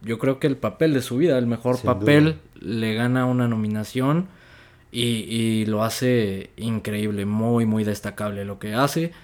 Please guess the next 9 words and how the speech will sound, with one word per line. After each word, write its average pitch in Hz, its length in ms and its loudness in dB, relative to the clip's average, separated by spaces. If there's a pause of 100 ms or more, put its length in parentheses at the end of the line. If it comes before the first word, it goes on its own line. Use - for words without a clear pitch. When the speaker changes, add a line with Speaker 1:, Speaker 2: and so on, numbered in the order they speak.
(560)
Speaker 1:
Eh, 117 380 2
igual 123 400 4
está 113 220 -4
nominada 117 580 2
Viola 110 400 2
Davis, 160 320 4
son 143 300 0
dos 147 200 4
nominaciones, 131 920 0